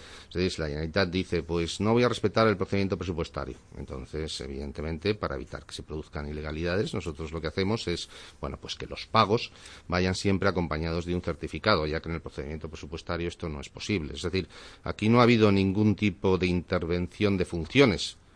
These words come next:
Lo que estamos es controlando los pagos para evitar que se produzcan situaciones ilegales de financiación de actividades relacionadas con el referéndum.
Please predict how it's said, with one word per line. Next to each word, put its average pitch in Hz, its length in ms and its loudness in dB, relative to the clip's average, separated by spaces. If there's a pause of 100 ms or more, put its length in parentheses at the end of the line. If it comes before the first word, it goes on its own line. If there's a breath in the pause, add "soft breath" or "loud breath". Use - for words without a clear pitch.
Lo 71 100 -12
que - 80 -16
estamos 82 400 -4
es 90 120 0
controlando 80 600 -4
los 90 160 -4
pagos 101 340 2
para - 220 -8
evitar 78 440 -8
que - 120 -12
se 95 80 -4
produzcan 80 420 -6
situaciones 78 560 -10
ilegales 98 500 0 (400 loud breath)
de 98 140 4
financiación 95 760 0
de 98 80 4
actividades 82 560 -2
relacionadas 71 500 -6
con 73 140 -8
el 67 60 -12
referéndum. - 380 -10